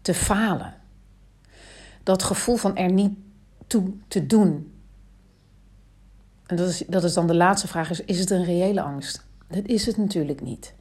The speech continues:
Natuurlijk doe ik ertoe. Het maakt voor mijn vrienden, voor mijn gezin, voor mijn kinderen, voor mijn familie echt niet uit hoe succesvol ik ben.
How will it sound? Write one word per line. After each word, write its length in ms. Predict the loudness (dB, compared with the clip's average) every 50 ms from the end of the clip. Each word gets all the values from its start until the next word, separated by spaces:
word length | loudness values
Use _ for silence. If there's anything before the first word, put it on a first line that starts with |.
| _ _ _ _ _ _ _ _ -20 -20 -20 -20 -6
Natuurlijk 640 | -2 -2 0 0 2 2 4 4 4 4 2 0 0
doe 200 | 0 0 0 0
ik 220 | 0 -4 -4 -4 -6
ertoe. 420 | -10 -10 -10 -8 -8 -8 -8 -8 -4
Het 200 | -2 -2 0 2
maakt 440 | 2 2 4 2 2 0 -4 -10 -14 -14 -20 -20 -20 -20 -20
voor 260 | -12 0 2 2 4
mijn 260 | 4 4 4 4 2
vrienden, 520 | 2 0 0 2 4 4 4 2 0 -2 -4
voor 240 | -2 0 0 2 4
mijn 320 | 4 4 4 4 4 2
gezin, 720 | 0 -2 -2 0 2 6 8 8 8 8 4 2 -2 -6 -14 -20 -20 -20 -20 _
voor 200 | -8 -4 0 2
mijn 240 | 4 4 4 2 4
kinderen, 600 | 6 8 8 10 8 6 6 2 0 -4 -6 -8
voor 200 | -4 -2 0 2
mijn 180 | 4 4 2
familie 640 | 2 0 0 2 4 4 4 4 2 0 -2 -6 -4 0
echt 380 | 2 2 2 2 -2 -6 -4
niet 420 | -2 2 2 4 4 4 2 0 -6
uit 540 | 0 2 4 4 4 4 2 -2 -4 -8 -16 -16 -20 -20 -20 -20 -20 -20 -20 -20 -20 -20 -20 -20 -20 -20 -20 _ -20 -20 _ -20 -20 -12 0
hoe 180 | 2 2 4
succesvol 800 | 4 2 0 0 0 2 4 4 4 4 2 0 0 0 0 0
ik 240 | -2 -4 -4 -4 -4
ben. 380 | -4 -4 -4 -4 -6 -8 -8